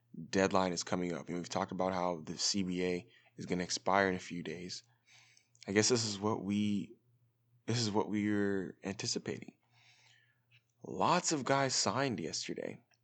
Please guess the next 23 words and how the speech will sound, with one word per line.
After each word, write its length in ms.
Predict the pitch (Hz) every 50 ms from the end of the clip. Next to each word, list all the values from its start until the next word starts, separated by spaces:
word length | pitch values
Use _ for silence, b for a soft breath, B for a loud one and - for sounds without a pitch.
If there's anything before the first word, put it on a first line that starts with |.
| _ _ - -
A 20 |
lot 220 | 87 101 110 123 123
of, 140 | 120 98 - -
or 200 | 107 104 98 92
I 60 | 92
would 100 | 98 101
say 120 | - - 85
agreed 400 | 82 85 - - 120 120 117 117
to 80 | 117
contracts 500 | - - 117 117 123 - - 92 113 -
yesterday. 460 | 92 92 - - 101 90 85 78 - B B B B B B B B B B
Free 280 | - - - 135 131 131
agents 220 | 127 127 123 120
are 140 | - - 101
flying 360 | - - - 107 110 113 113
off 140 | 110 107 -
the 80 | - 101
board. 480 | 90 - 98 98 95 98 98 92 98 - - _ _ _
Some 180 | - - 92 95
guys 160 | 98 104 98
are 60 | 90
getting 220 | 92 95 92 85
extensions, 760 | 76 73 - - - - - 113 113 113 - 113 107 107 90